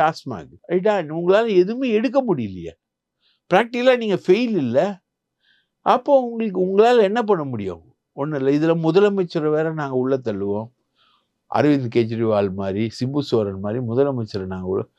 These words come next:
எப்படி நீங்க உள்ள தள்ள முடியும்? வாய்ப்பு இருக்கா? வாய்ப்பு இருக்கு. ஆனா அதுக்கான மெட்டீரியல் இருக்கணும்ல. அதுக்கான மெட்டீரியல் இருந்தா இந்நேரம் உயர்நீதிமன்றத்துல நீங்க சொல்லியிருப்பீங்களா? ஏன்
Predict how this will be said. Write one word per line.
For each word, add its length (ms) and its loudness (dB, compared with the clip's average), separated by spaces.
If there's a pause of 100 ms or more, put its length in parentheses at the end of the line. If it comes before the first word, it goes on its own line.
(200)
எப்படி 300 2
நீங்க 160 2
உள்ள 200 4
தள்ள 240 -2
முடியும்? 360 -10 (120)
வாய்ப்பு 400 4
இருக்கா? 500 2 (520)
வாய்ப்பு 500 4
இருக்கு. 480 4 (760)
ஆனா 420 6
அதுக்கான 320 4
மெட்டீரியல் 560 4
இருக்கணும்ல. 600 4 (960)
அதுக்கான 400 6
மெட்டீரியல் 440 4
இருந்தா 380 4
இந்நேரம் 420 6
உயர்நீதிமன்றத்துல 720 4
நீங்க 200 2
சொல்லியிருப்பீங்களா? 640 2
ஏன் 220 4